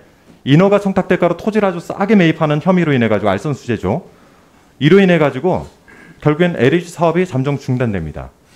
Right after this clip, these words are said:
시즌 투로 가보겠습니다. 자, 이제 다시 시작을 해요. 엘에이치가 성남시의 공영 개발을 다시 한번 하겠다.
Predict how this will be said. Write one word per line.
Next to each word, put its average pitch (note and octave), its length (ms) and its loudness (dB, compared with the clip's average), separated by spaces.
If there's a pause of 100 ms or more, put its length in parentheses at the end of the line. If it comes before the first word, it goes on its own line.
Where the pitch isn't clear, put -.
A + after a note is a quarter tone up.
(160)
시즌 F3+ 280 -4
투로 G#3+ 240 -4
가보겠습니다. F#2 640 -4 (1800)
자, D#3 120 0
이제 D#3 140 -2
다시 D#3+ 340 -4
시작을 D#3+ 320 -2
해요. A2 240 -2
엘에이치가 F3+ 420 2
성남시의 G3 480 0
공영 E3+ 280 2
개발을 F3+ 260 2
다시 B2+ 220 -4
한번 D#3 180 0
하겠다. E3 460 -2